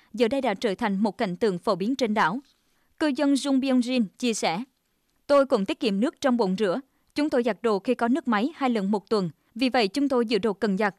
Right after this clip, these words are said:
cho đến lúc đó." Để giải quyết tình hình, Bộ Môi trường Hàn Quốc đã triển khai Brim, một con tàu trị giá mười tám triệu đô la Mỹ với một nhà máy khử nước biển, giúp chuyển nước biển thành nước ngọt an toàn cho nông nghiệp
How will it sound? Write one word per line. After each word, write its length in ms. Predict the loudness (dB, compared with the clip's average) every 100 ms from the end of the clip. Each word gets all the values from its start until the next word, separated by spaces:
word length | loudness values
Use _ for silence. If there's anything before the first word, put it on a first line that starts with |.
| _
cho 180 | -2 0
đến 160 | 0
lúc 160 | -2 0
đó." 220 | 0 0 -6 _ _ _ _ _ _ _
Để 140 | 0 0
giải 180 | 2
quyết 180 | -2 -2
tình 140 | 0 2
hình, 220 | 0 -2 0
Bộ 140 | 0
Môi 180 | 2 2
trường 180 | 0 0
Hàn 140 | -2 -2
Quốc 120 | -2
đã 140 | -2
triển 260 | -2 -4 -4
khai 200 | -4 -4
Brim, 260 | -2 -2 -2 -4 _ -2
một 100 | 0
con 200 | 0 0
tàu 160 | -2
trị 180 | -2 -4
giá 120 | -2 -2
mười 180 | 0
tám 220 | 0 -2 0
triệu 160 | -2
đô 120 | 0
la 120 | 0 2
Mỹ 280 | 2 0 -6 _
với 120 | 0
một 240 | 0 0
nhà 120 | -2 -2
máy 160 | -2 -2
khử 160 | -2
nước 180 | -2 -2
biển, 240 | -2 -2 -4 _ _
giúp 140 | -8 -4
chuyển 180 | -2 -2
nước 160 | -2
biển 200 | -4 -4
thành 180 | -4 -2
nước 160 | -2 0
ngọt 200 | -2 -2
an 180 | -4
toàn 260 | 0 -2 -2 -8 _
cho 160 | -2 0
nông 200 | 2 2
nghiệp 180 | 0